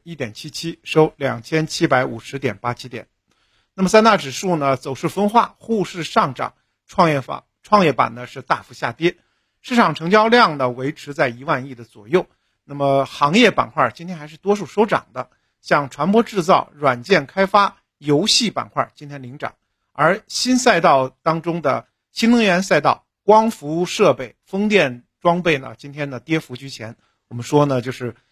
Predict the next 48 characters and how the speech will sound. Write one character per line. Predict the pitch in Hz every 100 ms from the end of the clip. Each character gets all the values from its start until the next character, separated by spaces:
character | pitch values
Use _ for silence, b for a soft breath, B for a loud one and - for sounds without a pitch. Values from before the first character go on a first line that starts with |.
| _
新 | - 202
能 | 180
源 | 151
赛 | 160 156
道 | 135
今 | 117 131
天 | 143 139
呢 | 120 113
集 | - 143
体 | 113
熄 | - 156
火， | 151 110 - _
拖 | - 156
累 | 156 120
了 | 104
创 | _ 123
业 | 107
板。 | - - _ _ _ _ _ _
那 | 170
么 | 165
还 | 185
有 | 226 185
一 | 175
点 | 143
要 | 135 143
注 | 170
意 | 151
的 | 139
是， | - 131
今 | 175
天 | 175
北 | 165 135
向 | 117 175 143
资 | 147
金， | 147 143
就 | 147
是 | 120
老 | 107
外， | 170 185 - _ _ -
今 | 160
天 | 165
是 | 156 143
一 | 151
个 | 143
净 | - 175
卖 | 147 175 120
出 | - - 240
的 | 190